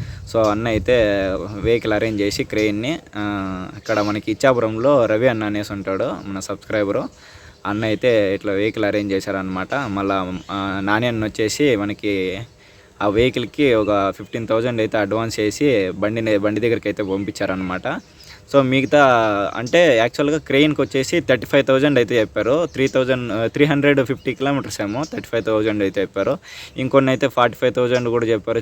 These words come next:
చాలా వరకు అయితే ఇబ్బంది పెట్టారు. అక్కడ ఎన్హెచ్ హైవే వాళ్ళు కూడా చాలా ఇబ్బంది పెట్టారు. "మీ బండి సైడ్ తీసి పెట్టాలంటే ఐదు వేలు అవుతుంది, పదివేలు అవుతుంది" అనేసి చాలా అంటే చాలా ఇబ్బంది పెట్టారనమాట. నేను ఒక్కనే ఉన్నాను.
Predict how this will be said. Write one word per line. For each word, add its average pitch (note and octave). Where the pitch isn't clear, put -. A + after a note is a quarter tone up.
చాలా G#2+
వరకు A2+
అయితే A#2
ఇబ్బంది A2
పెట్టారు. G#2+
అక్కడ G#2
ఎన్హెచ్ G#2+
హైవే A2
వాళ్ళు G#2+
కూడా A2
చాలా G#2
ఇబ్బంది G#2+
పెట్టారు. G#2
"మీ A2
బండి A2
సైడ్ A2+
తీసి G#2+
పెట్టాలంటే G#2
ఐదు G#2+
వేలు A2
అవుతుంది, G#2+
పదివేలు A2
అవుతుంది" G#2+
అనేసి G#2
చాలా A#2
అంటే A#2+
చాలా G#2+
ఇబ్బంది A2
పెట్టారనమాట. G2+
నేను C3
ఒక్కనే B2
ఉన్నాను. G#2+